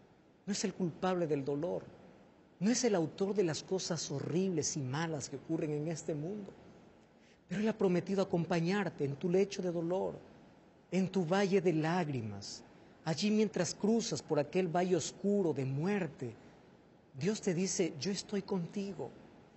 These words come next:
y muy pronto vendré para restaurar aquellas cosas que perdiste". Adán y Eva perdieron allí en el jardín,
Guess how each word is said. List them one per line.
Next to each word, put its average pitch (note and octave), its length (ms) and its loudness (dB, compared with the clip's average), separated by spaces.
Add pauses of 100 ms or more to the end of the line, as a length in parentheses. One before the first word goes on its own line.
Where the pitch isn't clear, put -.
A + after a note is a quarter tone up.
(160)
y G3 80 4
muy A#3+ 300 6
pronto G#3+ 500 4
vendré E3 360 4
para F#3 180 2
restaurar D#3 880 0 (680)
aquellas A#3+ 500 0
cosas A#3 320 0
que G#3 140 0
perdiste". G#3+ 580 -4 (1300)
Adán A3+ 260 4
y A#3 120 6
Eva A#3+ 140 6
perdieron G#3 560 4
allí F3 140 2
en G3 80 2
el F#3+ 100 0
jardín, F3+ 500 0